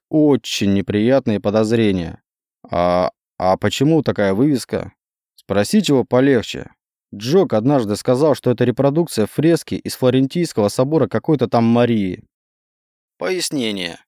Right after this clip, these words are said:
Вероятно, речь о фреске Учелло «Надгробный памятник сэру Джону Хоквуду» из собора Санта-Мария-дель-Фиоре, Флоренция. Мда, ничего себе вывеска для оружейной лавки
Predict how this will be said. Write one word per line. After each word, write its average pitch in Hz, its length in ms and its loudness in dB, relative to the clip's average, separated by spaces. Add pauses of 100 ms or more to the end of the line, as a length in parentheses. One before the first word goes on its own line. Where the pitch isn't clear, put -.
(140)
Вероятно, 113 580 -2
речь 147 220 -4
о 117 140 -2
фреске 156 500 -6
Учелло 156 640 0
«Надгробный 113 540 -6
памятник 151 500 -4
сэру 139 340 -4
Джону 117 280 -4
Хоквуду» 101 580 -8 (500)
из 104 180 -2
собора 156 500 -2
Санта-Мария-дель-Фиоре, 127 1500 -4 (220)
Флоренция. 117 720 -2 (920)
Мда, 101 680 0 (160)
ничего 135 400 2
себе 156 220 0
вывеска 143 480 0
для 104 140 2
оружейной 120 400 2
лавки 110 520 -2